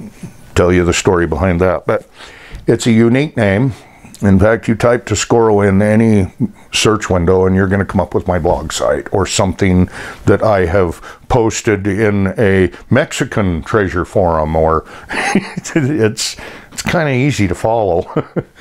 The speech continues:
I'm not sure I like that. But I started doing the blog site, and I started, this was a way for me to talk about and fulfill a need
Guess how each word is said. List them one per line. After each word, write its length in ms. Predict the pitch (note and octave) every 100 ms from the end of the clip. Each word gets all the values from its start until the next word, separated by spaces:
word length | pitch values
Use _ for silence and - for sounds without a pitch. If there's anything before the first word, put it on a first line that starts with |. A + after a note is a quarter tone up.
| - - - - - - - -
I'm 760 | C4+ - F#3 D3+ G#2+ G#2+ G2+
not 180 | A#2 G#2+
sure 180 | - G2+
I 60 | F#2+
like 300 | G#2 G#2+ -
that. 240 | F#2 F#2+ - - - - - - - - - - -
But 380 | C#3 D3 - _ _
I 140 | C#3+ C#3+
started 440 | - D3 C#3 C3
doing 200 | B2+ B2+
the 60 | B2
blog 340 | A2+ A2 F#2
site, 400 | - E2+ D#2 - -
and 260 | - A#2 A2
I 140 | A2
started, 540 | G#2+ - C3 B2 A#2 G#2 D3 E3 _ A#3 C4+ E4+ G4+ E4 F#4 A#4+ F#4+ G4+ - - - - -
this 240 | - B2 -
was 200 | C3 A2
a 40 |
way 300 | A2+ A#2 B2+
for 180 | A#2+ A#2
me 360 | A2+ A2 A2 G#2
to 400 | - A#2+ G2+ F#2 F#2+
talk 400 | - C3+ C#3 -
about 540 | F#2+ E2+ E2+ F#2 - - - - - - - - - -
and 400 | B2 A#2 A2+ G2+
fulfill 680 | - C3 A2+ D#3 D3+ C3 B2+
a 120 | A2+
need 500 | A2 B2 C3+ B2 G#2